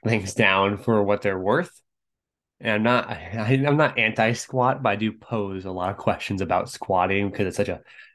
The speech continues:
dogmatic exercise, or has a lot, people have a lot of dogmatic views about it. Um, a lot of absolute squatters out there. You don't squat to depth online. Apparently, they didn't work any muscles. Um,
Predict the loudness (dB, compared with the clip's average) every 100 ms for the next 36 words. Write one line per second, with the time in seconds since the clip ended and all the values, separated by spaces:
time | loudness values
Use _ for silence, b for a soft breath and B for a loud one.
0 | -4 4 4 4 2 0 0 -2 -2 -4
1 | -4 -8 -6 -2 0 0 -4 -10 -8 -4
2 | -2 4 4 6 4 4 2 2 0 -2
3 | -4 -4 -2 -2 0 2 2 0 -2 _
4 | _ _ -10 -8 -6 -2 -2 0 0 0
5 | 0 -8 -8 -8 -10 -12 -8 0 0 0
6 | -2 0 -2 -2 -4 -4 -6 -10 -8 -8
7 | -12 -4 0 0 0 -4 -2 -2 -2 -6
8 | -4 -4 -2 -2 0 0 -2 -6 -8 -4
9 | -6 -6 -4 -4 0 0 0 -2 0 -2
10 | -2 0 0 0 B B B B B -2
11 | 2 2 0